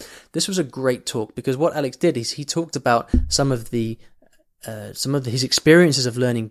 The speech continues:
German at university and talked about the different strategies that he'd used to cope with some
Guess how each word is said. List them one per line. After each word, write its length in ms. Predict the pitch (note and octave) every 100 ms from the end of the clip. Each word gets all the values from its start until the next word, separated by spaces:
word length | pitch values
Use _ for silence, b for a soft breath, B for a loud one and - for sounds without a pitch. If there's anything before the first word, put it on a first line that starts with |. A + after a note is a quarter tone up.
| -
German 520 | - C3+ D3+ A2+ -
at 200 | G#2+ -
university 680 | A2 G#2+ A#2+ C3 - - A#2+ B B B _
and 220 | B2+ A#2+
talked 240 | - D3
about 320 | - A#2 A2+ - _ _ _
the 100 | A#2+
different 360 | - C#3 C#3 -
strategies 600 | - - C3+ B2+ A#2+ A2+
that 80 | -
he'd 320 | - C3+ B2
used 260 | A2+ G#2+
to 80 | -
cope 360 | - C#3+ C#3 -
with 120 | A2+
some 220 | A#2+ A#2